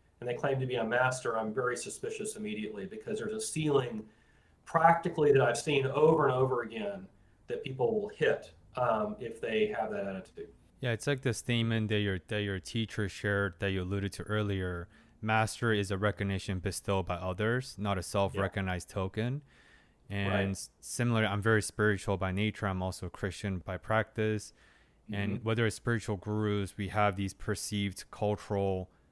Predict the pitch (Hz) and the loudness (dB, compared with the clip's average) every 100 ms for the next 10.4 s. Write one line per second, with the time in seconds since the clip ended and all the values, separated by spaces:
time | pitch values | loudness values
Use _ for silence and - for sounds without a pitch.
0 | _ _ _ - 117 - 127 - 110 101 | _ _ _ -4 -2 0 0 0 0 0
1 | 92 101 95 - 104 92 92 95 92 90 | 0 -2 -2 -2 -2 -2 -6 -4 -4 -4
2 | 92 - 87 87 - 98 95 95 101 95 | -6 -4 -6 -6 -10 -10 -8 -4 -4 -4
3 | 90 101 101 98 95 92 95 92 92 95 | -2 2 2 2 -2 -4 -4 -2 -2 -2
4 | 90 95 90 95 92 87 90 90 90 - | -4 -6 -6 -4 -4 -4 -6 -6 -10 -14
5 | _ - 107 101 95 87 - 90 101 113 | _ -4 -2 0 -2 -4 -4 -2 -2 -4
6 | _ - _ - 104 101 98 95 - _ | _ -20 _ -8 -4 -2 -2 -4 -8 _
7 | - 107 - - 139 165 - 127 113 101 | -6 -4 -4 0 2 2 0 0 0 0
8 | 101 87 98 98 113 - - 98 92 - | -2 -2 -2 0 -2 -4 -4 -2 -2 -2
9 | 95 - - 98 92 95 - 98 90 90 | -4 -4 -8 -6 -4 -4 -4 -4 -2 -4
10 | 87 98 104 98 | -4 0 2 2